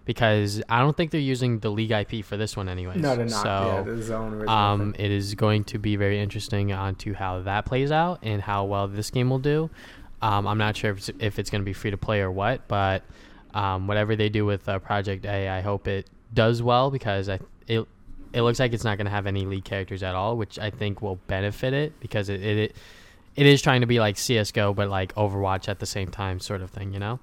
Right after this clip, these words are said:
Speaker 2: Yeah.
Speaker 1: And then we have Project L, which is,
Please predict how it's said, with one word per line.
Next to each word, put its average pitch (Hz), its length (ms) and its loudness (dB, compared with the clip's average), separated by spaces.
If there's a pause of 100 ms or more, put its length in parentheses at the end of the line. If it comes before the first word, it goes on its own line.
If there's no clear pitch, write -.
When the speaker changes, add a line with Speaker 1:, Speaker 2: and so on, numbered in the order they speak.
(220)
Speaker 2:
Yeah. 127 240 -2 (1040)
Speaker 1:
And 120 160 -4
then 110 180 2
we 107 120 0
have 101 500 0 (120)
Project 113 440 0
L, 98 300 0
which 107 280 -4
is, 98 200 0